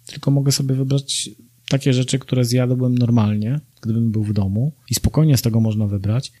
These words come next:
i to, że jestem na przykład na śniadaniu w hotelu, nie oznacza, że muszę zjeść cztery razy więcej niż zwykle. W ciągu dnia też, jeżeli wybieram sobie obiad, to mogę z-, mogę zjeść to, co jest naprawdę fajne i dobre, albo potraktować ten obiad jako właśnie jakiś tam ra-, ten cheat meal.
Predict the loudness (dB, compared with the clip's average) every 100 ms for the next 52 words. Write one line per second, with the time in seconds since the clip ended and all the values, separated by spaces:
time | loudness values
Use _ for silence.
0 | -4 2 4 2 -2 _ _ -2 0 -2
1 | -2 -2 -2 -2 -4 -4 -2 -2 -2 -2
2 | 0 0 0 -2 0 0 0 0 0 0
3 | 0 0 0 -2 -4 -4 -6 -6 -2 2
4 | 4 4 4 2 2 2 2 0 0 -2
5 | -4 -12 -12 -4 0 0 0 0 2 2
6 | 0 0 -2 0 0 0 0 0 0 0
7 | -2 0 0 0 -2 -2 -4 -2 -2 -4
8 | -12 -14 -8 0 0 2 0 -2 -4 -4
9 | -2 -4 -2 0 2 2 2 0 2 4
10 | 4 2 0 0 -2 -2 -4 -4 -4 -2
11 | 0 0 0 -2 0 -2 -2 -2 0 -2
12 | -2 -4 -4 -4 -2 0 -2 -2 -4 -6
13 | -8 -8 -4 -2 0 0 -2 0 -2